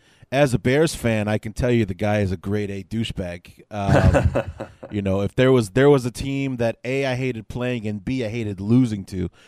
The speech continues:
it was Detroit while Schwartz was at the helm. I mean, th-, there's just nothing redeemable about the guy as far as what I've encountered in the five or six years that he was head coach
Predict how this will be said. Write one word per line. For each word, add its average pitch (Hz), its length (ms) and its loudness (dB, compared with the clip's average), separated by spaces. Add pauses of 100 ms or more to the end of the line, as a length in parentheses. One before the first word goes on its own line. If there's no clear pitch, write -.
(140)
it 117 160 -4
was 123 140 0
Detroit 110 520 -2
while 104 220 -4
Schwartz 101 460 -10
was 95 460 -8 (360)
at 104 220 -10
the 87 80 -12
helm. 98 280 -6
I 90 40 -8
mean, 92 140 -6
th-, 92 120 -6
there's 98 280 -4
just 110 220 -8
nothing 101 460 -8 (300)
redeemable 107 760 -2
about 107 300 -6
the 101 60 -8
guy 98 520 -10
as 104 160 -10
far 107 280 -4
as 95 180 -8
what 104 220 -8
I've 117 260 -4
encountered 107 640 -10
in 98 160 -10
the 98 180 -8 (320)
five 113 300 -4
or 98 40 -8
six - 240 -12
years 107 200 -6
that 90 80 -14
he 101 100 -8
was 101 160 -4
head 101 180 -6
coach - 440 -4